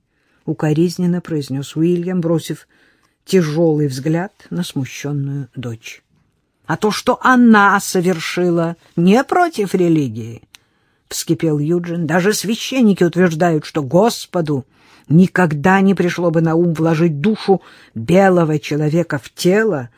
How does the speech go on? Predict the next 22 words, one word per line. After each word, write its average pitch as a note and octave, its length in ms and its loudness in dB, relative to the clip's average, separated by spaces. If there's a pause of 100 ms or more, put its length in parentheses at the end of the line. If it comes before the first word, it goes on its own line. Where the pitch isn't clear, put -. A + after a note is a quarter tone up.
(160)
в - 80 -16
котором D#3 360 -2
течёт F3+ 440 -4
хотя F#3 260 -2
бы F#3 220 0
капля - 400 -6
африканской A#2+ 640 -12
крови. - 480 -14 (420)
Надеюсь, F3 500 0 (680)
все - 360 0
понимают, F3+ 960 4 (300)
что - 600 -2 (140)
она C#3+ 300 -2
родит? B2 560 -12 (680)
Я D3 160 2
уже D3 260 4
сказал, D3+ 720 0 (680)
что - 420 2
намерен F#3+ 500 6
сделать E3 420 0
с - 100 -10
ребёнком, A#2+ 640 -6